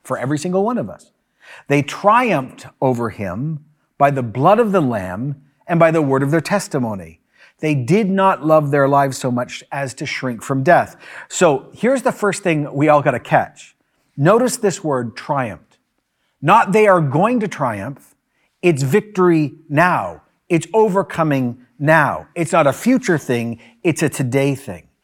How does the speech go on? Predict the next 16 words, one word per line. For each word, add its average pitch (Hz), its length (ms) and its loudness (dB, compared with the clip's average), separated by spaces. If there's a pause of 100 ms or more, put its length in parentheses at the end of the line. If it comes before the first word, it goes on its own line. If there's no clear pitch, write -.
(220)
And 139 140 -4
how 240 380 4
do 220 100 0
you 220 120 0
overcome 175 560 0
the 139 100 0
accuser? 135 580 -4
Well, 147 120 2
the 151 100 4
first - 340 -2
thing 131 220 -2
is 151 380 -6 (420)
the 156 100 -2
blood 147 380 4
of 139 160 -4
Jesus. 185 640 -4